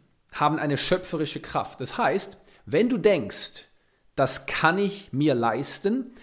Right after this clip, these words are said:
dann wirst du Wege finden, um es dir leisten zu können. Wenn du aber den Deckel zumachst, indem du dir einredest, „Das kann ich mir gerade nicht leisten“, dann wirst du unbewusst dafür sorgen,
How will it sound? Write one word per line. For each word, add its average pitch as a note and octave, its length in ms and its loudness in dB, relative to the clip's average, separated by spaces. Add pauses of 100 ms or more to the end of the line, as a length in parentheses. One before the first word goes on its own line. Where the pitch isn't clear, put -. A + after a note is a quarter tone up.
(120)
dann C#3 300 0
wirst B3+ 400 0
du G3 300 -2 (280)
Wege D3+ 520 4
finden, C3+ 580 -4 (180)
um F3 160 -2
es - 180 0
dir D#3 120 2
leisten C#3 460 0
zu - 140 -10
können. - 420 -4 (260)
Wenn F3+ 240 2
du C#4+ 60 4
aber A#3 100 4
den F3+ 140 2
Deckel E3 320 -2
zumachst, C3+ 600 -2
indem D3+ 300 0
du D3 60 2
dir C3+ 240 -2
einredest, D3 640 -2
„Das - 360 -2 (220)
kann D3 160 -2
ich C#3+ 80 -2
mir D3 120 0
gerade B2+ 340 2
nicht A#2+ 200 -4
leisten“, D3 640 2 (160)
dann F3 220 2
wirst C4 320 -2
du - 20 0
unbewusst F#3 560 0
dafür C#3 240 0
sorgen, D#3+ 520 2